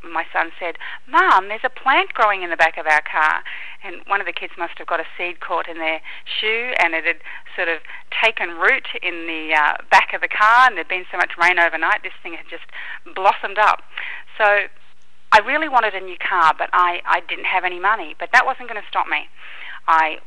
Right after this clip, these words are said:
went to the car yard, I took the action steps, went to the car yard, had a look, you know, had a test drive. I got my photo taken lounging against this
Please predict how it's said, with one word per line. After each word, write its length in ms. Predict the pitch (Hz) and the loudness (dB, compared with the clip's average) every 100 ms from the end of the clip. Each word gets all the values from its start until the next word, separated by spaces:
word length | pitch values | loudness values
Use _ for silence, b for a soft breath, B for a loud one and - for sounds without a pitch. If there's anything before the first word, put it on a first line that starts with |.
| 165 | -2
went 240 | 160 440 | 0 0
to 80 | - | -6
the 80 | - | -6
car 320 | - 233 226 | -2 2 2
yard, 360 | 226 233 269 - | 4 4 4 0
I 120 | - | -4
took 200 | - - | -4 -10
the 140 | 214 214 | 2 4
action 320 | 226 - 196 | 4 2 -10
steps, 240 | - 160 - | -8 -8 -6
went 160 | 175 180 | -10 -10
to 100 | 202 | -10
the 80 | 202 | -8
car 280 | - 226 226 | 0 2 2
yard, 300 | 226 226 226 | 6 6 6
had 220 | - 156 | 2 -4
a 100 | 147 | -4
look, 500 | 160 240 240 240 - B B B B B | -2 2 2 0 -4 B B B B B
you 80 | 175 | -8
know, 160 | 156 156 B B | -6 -6 B B
had 180 | - 196 | 4 4
a 80 | 165 | 4
test 460 | - - 247 - - | 0 2 2 0 -2
drive. 500 | 233 226 233 233 240 B B - | 6 8 8 8 4 B B -6
I 60 | |
got 140 | 165 - | -6 -6
my 120 | 160 - | -6 2
photo 240 | 214 220 226 | 6 6 4
taken 360 | 226 226 220 | 0 -2 -2
lounging 400 | 170 185 208 214 | 2 4 4 0
against 340 | 214 214 220 - | -8 -8 -8 -10
this 120 | 220 | -12